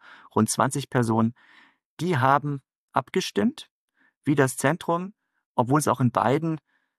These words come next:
kleineren Parteien, kleineren Fraktionen auch durchaus Diskussionen gab, aber das Zentrum war letztlich dann maßstabgebend für die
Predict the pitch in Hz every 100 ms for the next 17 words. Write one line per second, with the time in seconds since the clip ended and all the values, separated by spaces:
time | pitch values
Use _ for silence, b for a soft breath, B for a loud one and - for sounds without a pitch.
0 | _ - 110 131 147 135 131 135 123 -
1 | 113 117 120 113 117 117 - 107 - 107
2 | 107 107 107 - 107 - 107 107 - -
3 | 107 107 123 117 110 104 104 - 104 107
4 | 104 101 104 - - - 104 135 b b
5 | b b - 110 127 - 107 - 110 104
6 | 110 - 107 107 104